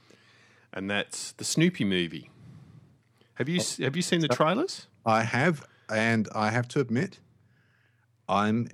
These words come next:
Speaker 2: I'm intrigued. It looks quite good.
Speaker 1: It looks just, I think they might have pulled off replicating the, the feel and whimsy of the, the, the comic strips in movie form. I've got big hopes for it.
Speaker 2: Uh,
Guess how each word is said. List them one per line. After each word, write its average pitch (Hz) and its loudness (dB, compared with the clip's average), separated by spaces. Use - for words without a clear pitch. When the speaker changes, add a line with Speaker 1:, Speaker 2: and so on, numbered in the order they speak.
Speaker 2:
I'm 76 -8
intrigued. 151 0
It 98 0
looks 87 -4
quite - -6
good. 180 4
Speaker 1:
It 101 -4
looks 120 0
just, - -8
I 104 -2
think - -4
they 131 -2
might 101 0
have 131 -8
pulled 104 -2
off 87 -6
replicating 95 -8
the, 87 -6
the 95 -12
feel 107 -2
and 87 -6
whimsy 95 -6
of 82 -8
the, 82 -8
the, - -10
the - -14
comic - -12
strips - -10
in 87 -10
movie 87 -10
form. 80 -10
I've 80 -10
got - -10
big 101 -12
hopes 87 -8
for - -10
it. - -16
Speaker 2:
Uh, 123 0